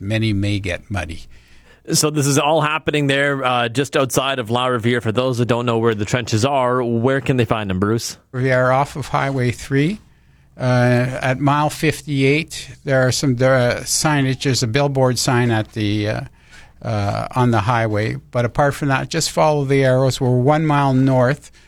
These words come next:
Speaker 1: on mile fifty-eight and turn to the first acreage, uh, to the east, which is qu-, uh, two hundred meters away. Uh, we don't start the event till one o'clock, and we don't let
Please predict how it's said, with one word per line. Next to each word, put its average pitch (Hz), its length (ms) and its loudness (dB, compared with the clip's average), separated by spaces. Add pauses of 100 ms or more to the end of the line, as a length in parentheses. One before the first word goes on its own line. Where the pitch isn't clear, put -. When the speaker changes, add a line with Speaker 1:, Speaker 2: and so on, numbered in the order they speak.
(180)
Speaker 1:
on 117 240 0
mile 127 240 2
fifty-eight 117 800 -4
and 110 420 -4
turn 131 260 0
to 139 120 -4
the 117 80 -4
first 120 480 -4
acreage, 113 800 -6 (460)
uh, 101 460 -6 (200)
to - 160 -2
the 110 100 0
east, - 600 -4
which 110 200 -6
is 107 220 -6
qu-, - 240 -10
uh, 98 460 -2 (100)
two 151 140 -2
hundred 117 340 0 (340)
meters 113 400 2
away. 82 320 -8 (600)
Uh, 117 460 2 (180)
we 147 300 0
don't 151 340 0
start 151 420 0
the 147 140 0
event 135 340 0
till 147 180 0
one 135 240 2
o'clock, 131 580 0
and 131 180 2
we 123 100 4
don't 131 260 2
let 127 240 -2